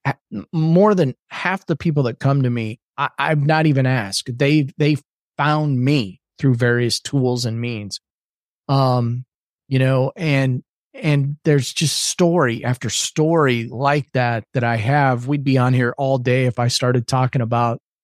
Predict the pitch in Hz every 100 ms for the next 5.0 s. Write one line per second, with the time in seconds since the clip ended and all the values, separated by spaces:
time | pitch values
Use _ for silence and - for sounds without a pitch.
0 | _ _ _ - 143 131 123 127 - 147
1 | 135 120 - - 143 - 190 180 - -
2 | 160 165 147 131 - 120 - - 135 123
3 | 120 - 139 139 131 120 123 127 120 117
4 | 117 120 117 - 131 135 123 123 113